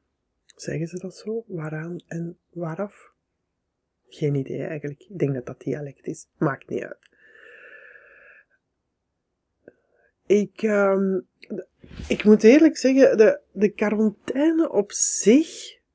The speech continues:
vond ik niet zo heel moeilijk. Ik,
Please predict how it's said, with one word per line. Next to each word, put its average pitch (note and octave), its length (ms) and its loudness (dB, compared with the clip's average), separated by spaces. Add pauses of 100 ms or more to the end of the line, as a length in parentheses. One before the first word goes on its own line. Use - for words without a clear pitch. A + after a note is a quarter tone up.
(120)
vond F#3+ 500 4
ik - 320 -2 (100)
niet F3+ 460 6
zo F3 140 4
heel D#3+ 280 4
moeilijk. D#3+ 880 2 (1300)
Ik, D#3+ 720 0